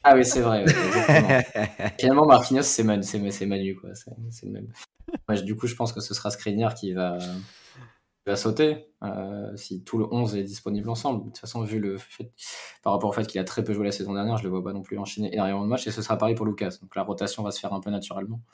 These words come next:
Speaker 1: Et, euh, et je pense que ce sera ça. Et le pied gauche de Lucas va apporter quand même pas mal de solutions, euh, pour jouer, pour trouver des passes intérieures, pour un peu casser ce, cette circulation en U, permettre à Nuno Mendes d'avoir un rôle un peu complet, euh, parce que je pense qu'il peut faire un,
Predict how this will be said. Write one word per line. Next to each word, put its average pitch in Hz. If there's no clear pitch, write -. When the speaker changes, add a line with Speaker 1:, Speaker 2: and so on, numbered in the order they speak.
Speaker 1:
Et, 90
euh, 87
et 90
je -
pense -
que 95
ce 92
sera 95
ça. 120
Et 110
le 98
pied 107
gauche 113
de 107
Lucas 104
va 98
apporter 95
quand 107
même 101
pas 107
mal 110
de 104
solutions, 107
euh, 90
pour 98
jouer, 101
pour 95
trouver 101
des 95
passes 107
intérieures, 101
pour 95
un 95
peu 110
casser 110
ce, 98
cette -
circulation 104
en 95
U, 127
permettre 104
à 92
Nuno 95
Mendes 95
d'avoir 92
un 92
rôle 95
un 90
peu 92
complet, 104
euh, 90
parce -
que -
je -
pense 110
qu'il -
peut 87
faire 95
un, 87